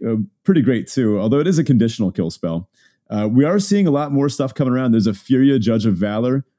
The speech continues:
There's a Lithomantic Barrage, that's the blue and white hoser spell. Uh, and a, an Ichor Shade and a War Historian in kind of the Grixis, or not Grixis, in, like, the Sultai colors as well. I'm between the Informant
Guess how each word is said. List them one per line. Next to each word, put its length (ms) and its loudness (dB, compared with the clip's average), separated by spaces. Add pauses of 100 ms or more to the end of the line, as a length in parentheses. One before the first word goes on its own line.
(120)
There's 100 0
a 60 4
Lithomantic 580 0
Barrage, 420 -2
that's 220 -6
the 160 2
blue 320 2
and 160 2
white 200 -4
hoser 460 0
spell. 440 -6 (640)
Uh, 340 -4
and 160 0
a, 220 2
an 100 -4
Ichor 240 0
Shade 380 -2
and 100 -2
a 60 2
War 240 0
Historian 600 0
in 160 -2
kind 160 -4
of 60 0
the 260 -2 (220)
Grixis, 480 -6
or 80 0
not 200 0
Grixis, 380 -10
in, 120 0
like, 200 -4
the 280 -2
Sultai 520 -4
colors 300 -4
as 140 -12
well. 320 -4 (480)
I'm 100 0
between 320 2
the 80 6
Informant 640 0